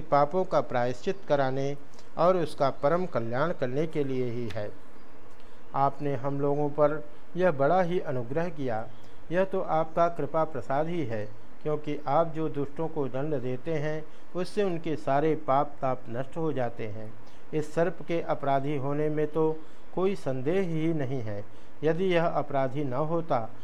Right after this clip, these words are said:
तो इसे सर्प की योनि ही क्यों मिलती? इसलिए हम सच्चे हृदय से आपके इस क्रोध को भी आपका अनुग्रह ही समझती हैं।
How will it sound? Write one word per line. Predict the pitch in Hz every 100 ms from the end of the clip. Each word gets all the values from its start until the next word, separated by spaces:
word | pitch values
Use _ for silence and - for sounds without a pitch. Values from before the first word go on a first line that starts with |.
| - -
तो | 175 180
इसे | 170 170
सर्प | 160 180 180 185
की | 185 165
योनि | 127 127 165 196
ही | 202
क्यों | 196 170
मिलती? | 147 131 117 113 107 - - - 156
इसलिए | 156 165 165
हम | 143 151 143
सच्चे | 170 165 202 185
हृदय | 156 147 139
से | 143 123 113 - - -
आपके | 143 165 165 151 147
इस | 147 -
क्रोध | - 151 185 180
को | 160 147
भी | 127 139 - 123
आपका | 135 151 139 139
अनुग्रह | 127 113 107 143 185
ही | 160 151
समझती | 139 123 113 - 120
हैं। | 107 104